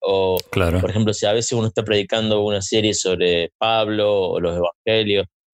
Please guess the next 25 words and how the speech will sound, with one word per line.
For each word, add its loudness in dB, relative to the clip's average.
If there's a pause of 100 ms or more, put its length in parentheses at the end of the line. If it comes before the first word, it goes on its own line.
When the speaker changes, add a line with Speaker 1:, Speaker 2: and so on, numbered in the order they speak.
(160)
Speaker 1:
es -2
como 0
que 0
me 2
enamoro 2
de 0
la, 0 (180)
de 0
la 0
porción 0
que 2
estoy 0
estudiando, -2 (220)
¿no? 4 (480)
Ahora 2
en -2
particular, -2 (420)
una 0
cosa 0
que 0
me 0
gusta 0
mucho 0
es -4
ver 0